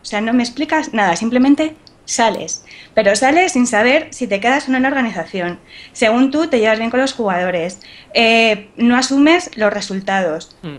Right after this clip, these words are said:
Speaker 1: Entonces, ¿qué estás publicando? O sea,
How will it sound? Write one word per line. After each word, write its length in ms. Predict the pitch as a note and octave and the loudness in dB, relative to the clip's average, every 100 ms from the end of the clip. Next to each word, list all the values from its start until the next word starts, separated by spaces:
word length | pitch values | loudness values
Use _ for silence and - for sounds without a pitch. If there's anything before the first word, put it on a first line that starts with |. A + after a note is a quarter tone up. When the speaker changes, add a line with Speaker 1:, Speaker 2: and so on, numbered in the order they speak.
| - _ _ _ G3 | -18 _ _ _ -6
Speaker 1:
Entonces, 760 | F#3+ F3+ A#3+ C#4+ F4+ G4+ - - | -4 2 2 2 -2 -2 -6 -2
¿qué 80 | |
estás 280 | B3+ - F4+ | -2 0 0
publicando? 680 | - D4 G3+ - C#4 E4+ A#3+ D#3+ | 0 -2 -4 -2 0 2 0 -4
O 60 | |
sea, 240 | F3 G3 | -4 -4